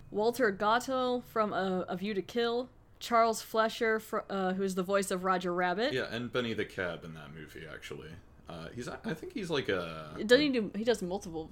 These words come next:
Speaker 1: does
Speaker 2: Yeah, he
Speaker 1: different
Speaker 2: does multiple voices.
Speaker 1: Benny the Cab's in Roger Rabbit, right?
Speaker 2: Yeah.
Speaker 1: Yeah. I haven't seen that movie in forever.
Speaker 2: It's, uh, it's a real good movie.
Speaker 1: It's something.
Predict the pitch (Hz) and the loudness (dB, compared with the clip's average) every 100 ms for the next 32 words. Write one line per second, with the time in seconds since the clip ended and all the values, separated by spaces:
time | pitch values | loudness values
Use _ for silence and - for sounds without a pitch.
0 | - 170 160 139 139 175 - 104 95 - | -10 -4 0 2 2 0 0 -2 -4 -4
1 | 87 85 78 - 78 82 - - - - | -8 -6 -10 -10 -10 -10 -10 -10 -16 -10
2 | - 233 233 185 208 180 - 185 160 156 | -2 0 0 0 -2 -2 -2 -4 -2 -4
3 | 160 160 - - 147 - - - - - | -8 -12 -14 -2 -2 -2 -8 -12 -12 -18
4 | - - - - 262 185 170 175 175 175 | -20 -20 -20 -12 -8 -6 -6 -4 -6 -6
5 | - 160 175 147 - - - - - 90 | -8 -10 -10 -14 -18 -14 -14 -8 -4 -2
6 | 80 85 - - 87 67 - - - 156 | -4 -8 -14 -10 -10 -10 -14 -18 -18 -18
7 | - - - - 277 - 254 220 180 156 | -18 -20 -20 -14 -10 -6 -4 -4 -6 -10